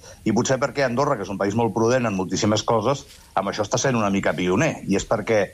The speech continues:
es vol intentar controlar determinat tipus de creixement en determinades direccions empresarials. Hi ha coses que són una novetat i que realment generen un cert rebuig social, perquè hi ha, no sé, tribus empresarials, per dir-ho així, que potser realment veiem que no, no ens entusiasma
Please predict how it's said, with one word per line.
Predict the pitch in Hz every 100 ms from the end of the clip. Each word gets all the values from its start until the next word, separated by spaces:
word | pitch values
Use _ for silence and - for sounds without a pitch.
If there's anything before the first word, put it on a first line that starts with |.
| - - -
es | 95
vol | 110 135
intentar | 135 131 123 135
controlar | 135 120 120 147
determinat | 147 104 101 110 101
tipus | 113 107
de | 107
creixement | 110 95 127 175 185
en | 151
determinades | 139 135 139 139 123
direccions | 131 127 - 131 120
empresarials. | 117 123 113 120 127 131 - - - -
Hi | -
ha | 110
coses | 123 127
que | 123
són | 117 117 120
una | 123
novetat | 123 127 127 156 180
i | 120
que |
realment | 92 95 98 117
generen | 120 110 123 143 - - -
un | 113 110
cert | 131 117
rebuig | 113 117 -
social, | 127 151 160 175
perquè | 107 - 95
hi |
ha, | 104 110 110 - - - -
no | 98 101
sé, | - - - -
tribus | 151 175 156 139
empresarials, | 127 123 120 120 160 156
per | - 98
dir-ho | 117 131
així, | - 180
que | 180
potser | 101 85 110
realment | 113 117 131 151
veiem | 104 123 151
que | 85
no, | 113 131
no | 110 101 123
ens | 131
entusiasma | 123 101 104 113 117 123 131